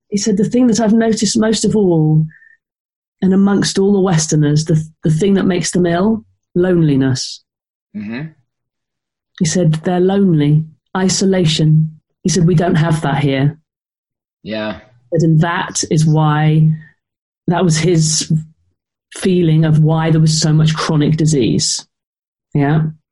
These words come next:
Speaker 2: And we, and we do know that, like, they say, like, um, again, I, I think it was, like, another study, study out of Harvard where they took thousands of people over the course of a lifetime,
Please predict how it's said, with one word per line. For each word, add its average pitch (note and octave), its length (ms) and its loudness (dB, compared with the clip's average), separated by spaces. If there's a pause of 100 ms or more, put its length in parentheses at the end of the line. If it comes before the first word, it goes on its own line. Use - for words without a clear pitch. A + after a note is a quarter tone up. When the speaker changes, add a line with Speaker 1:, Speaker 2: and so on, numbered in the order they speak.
(240)
Speaker 2:
And D#3 180 -2
we, D3+ 300 -2
and C#3+ 200 -2
we C#3+ 180 -2
do C#3 220 0
know C3+ 220 -2
that, A#2+ 160 -2
like, A#2+ 200 -4
they B2 160 -4
say, B2+ 260 -4
like, B2 280 -6 (240)
um, A2 640 -4 (140)
again, B2 340 -4
I, A#2 240 -4
I A#2 60 -4
think A#2+ 200 -6
it A#2 40 -4
was, A2+ 120 -6
like, A2 120 -6
another A2+ 260 -8
study, A2 320 -8 (100)
study A2+ 340 -6
out G#2 80 -6
of G2+ 80 -6
Harvard A2 340 -4
where A2 160 -4
they A2 280 -4
took A2+ 400 -4 (280)
thousands C3 440 -4
of A2 60 -14
people B2 280 -4
over A2 160 -4
the G#2 100 -10 (180)
course C3+ 280 -6
of A#2 80 -6
a G#2 60 -2
lifetime, G#2 840 -6